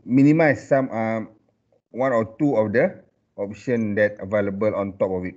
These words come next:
Okay, for example, here I'm minimizing, open a project, and then minimizing new.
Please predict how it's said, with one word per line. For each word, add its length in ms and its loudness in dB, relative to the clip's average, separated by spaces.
Okay, 320 -4
for 240 -6
example, 320 -2
here 240 0
I'm 480 -4
minimizing, 800 0
open 400 -4
a 100 -6
project, 680 0
and 160 -8
then 320 -2
minimizing 680 -4
new. 360 0